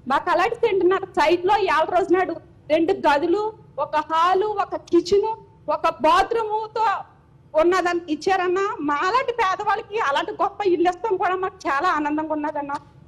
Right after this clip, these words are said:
మేము భార్య భర్తలు ఇస్తాం కూడా కష్టపడితేనే కానీ రోజు వెళ్ళదన్న మాకు. వెళ్ళకపోతే అలాంటి రోజుని ఇవాళ రోజు నాడు మేము ఇల్లు కట్టుకుంటున్నామా, ఈ ఇంత ఆస్తికి నేను, మేము వారసులం అవుతామా అని ఆలోచన అనేది మాకు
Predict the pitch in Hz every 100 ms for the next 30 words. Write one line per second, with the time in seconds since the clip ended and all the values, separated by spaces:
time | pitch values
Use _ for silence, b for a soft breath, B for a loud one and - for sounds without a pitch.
0 | 277 381 311 320 392 466 480 480 440 480
1 | 440 415 427 415 330 - 392 392 381 403
2 | 392 339 311 320 320 339 339 320 - 262
3 | 302 320 339 339 349 359 440 480 - -
4 | - - 277 320 381 381 440 403 403 370
5 | 381 370 381 440 466 403 349 349 427 415
6 | 508 427 440 392 480 427 370 427 466 415
7 | 427 466 415 392 311 349 381 359 339 339
8 | 330 381 - 440 480 480 427 392 - -
9 | - 311 392 415 440 415 339 - - 302
10 | 359 415 480 415 392 427 427 427 381 -
11 | 277 339 440 349 330 349 349 415 392 381
12 | 392 381